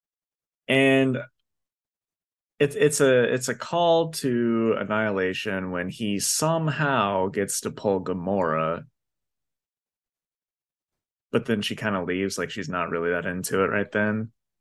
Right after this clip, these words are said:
And I know that they, they're kinda back and forth throughout different series, but I think it's because she was all about it and then found out he had a micropene.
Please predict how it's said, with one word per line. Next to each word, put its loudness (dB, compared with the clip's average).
And 4
I 6
know 6
that 0
they, 4
they're 2
kinda -4
back -2
and -8
forth -2
throughout 0
different -6
series, -2
but 0
I -10
think -6
it's -6
because 0
she -4
was -2
all 2
about 2
it -2
and -12
then -12
found -8
out -4
he -8
had -6
a -8
micropene. -8